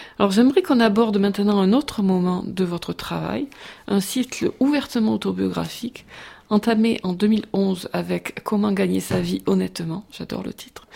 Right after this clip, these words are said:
poursuivi avec Une façon de chanter en deux mille douze et Un peu la guerre en deux mille quatorze, puis ensuite Être un écrivain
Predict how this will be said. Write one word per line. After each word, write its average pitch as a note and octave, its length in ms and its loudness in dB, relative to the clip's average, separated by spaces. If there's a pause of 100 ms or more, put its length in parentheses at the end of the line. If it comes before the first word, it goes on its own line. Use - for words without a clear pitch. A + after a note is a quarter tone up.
(360)
poursuivi A3 580 0
avec F#3+ 340 2
Une G#3+ 140 4
façon G#3 320 -4
de G3 80 0
chanter F#3+ 380 -4
en F#3+ 60 0
deux F3+ 120 -2
mille F3 240 -2
douze A3+ 300 2
et F3+ 40 4
Un F#3+ 120 4
peu G#3 160 -2
la F3+ 120 0
guerre - 300 -4
en - 60 -6
deux - 100 -8
mille - 220 -6
quatorze, A#3 440 -2 (380)
puis - 140 -2
ensuite - 480 -2
Être G#3 240 0
un G#3+ 40 4
écrivain G3+ 560 -2